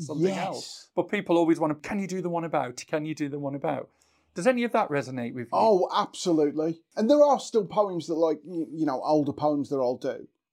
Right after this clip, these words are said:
Speaker 1: Yeah. I don't hate them. <laughs>
Speaker 2: Yeah, yeah,
Speaker 1: But,
Speaker 2: oh,
Speaker 1: you know,
Speaker 2: yeah, yeah, the
Speaker 1: we've just seen them a lot.
Speaker 2: <laughs> We, we have. But then at the same time, you know,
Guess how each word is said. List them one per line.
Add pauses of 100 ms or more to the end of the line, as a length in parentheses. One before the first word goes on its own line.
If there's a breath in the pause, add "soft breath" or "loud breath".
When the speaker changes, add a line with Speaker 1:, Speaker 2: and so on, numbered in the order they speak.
(140)
Speaker 1:
Yeah. (300)
I
don't
hate
them. (180)
<laughs>
Speaker 2:
Yeah,
yeah, (160)
Speaker 1:
But,
Speaker 2:
oh,
Speaker 1:
you
know,
Speaker 2:
yeah,
yeah,
the
Speaker 1:
we've
just
seen
them
a
lot. (460 soft breath)
Speaker 2:
<laughs>
We,
we
have. (580)
But
then
at
the
same
time,
you
know,